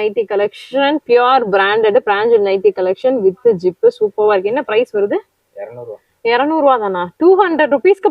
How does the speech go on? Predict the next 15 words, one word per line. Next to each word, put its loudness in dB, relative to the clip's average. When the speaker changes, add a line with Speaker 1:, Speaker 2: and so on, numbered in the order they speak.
Speaker 1:
பிராஞ்சல் 0
நைட்டி -4
கொடுத்துக்கிட்டு -2
இருக்காங்க. -2
டிசைனை -2
பாருங்க, 0
வேற 0
லெவல்ல -4
இருக்கு, -8
அருமையா -4
இருக்குது. -2
டாப்ஸ் -2
கூட -2
இவ்வளவு 0
அழகான -6